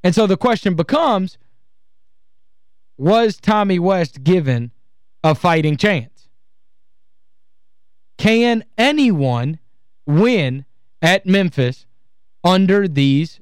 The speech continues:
circumstances? Now, I think the point would be people could do better. He did better. He did better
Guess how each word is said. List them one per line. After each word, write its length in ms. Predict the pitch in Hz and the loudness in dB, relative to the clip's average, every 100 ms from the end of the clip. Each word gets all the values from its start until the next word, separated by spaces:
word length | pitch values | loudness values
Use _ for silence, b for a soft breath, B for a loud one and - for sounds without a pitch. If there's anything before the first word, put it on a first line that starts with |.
| - | -6
circumstances? 1000 | - 262 - 131 - 117 104 - - - - - - - - - - - - - - - - - - - - - - - | 0 0 0 -4 -2 -4 -4 -14 -20 -20 -20 -20 -20 -20 -20 -20 -20 -20 -20 -20 -20 -20 -20 -20 -20 -20 -20 -20 -20 -4
Now, 100 | 165 | 0
I 60 | 170 | 0
think 220 | 202 175 | 0 0
the 80 | 151 | -2
point 260 | 180 160 | 0 0
would 120 | 135 131 | 0 0
be 340 | 196 151 123 - - - - - - - | 0 0 -4 -14 -20 -20 -20 -20 -20 -4
people 240 | 226 175 151 | 0 2 2
could 160 | 135 | 0
do 100 | 117 | 0
better. 460 | 110 139 233 277 277 - - - - - - - - - - - - - - - | 0 2 0 -2 -6 -16 -20 -20 -20 -20 -20 -20 -20 -20 -20 -20 -20 -20 -20 -8
He 200 | - 427 | 0 0
did 240 | 466 180 127 | 2 0 0
better. 360 | 139 113 - - - - - | 0 -2 -8 -20 -20 -20 -6
He 220 | - 403 | 0 0
did 280 | 302 220 151 | 2 0 0
better 280 | 143 123 135 | 0 -2 -6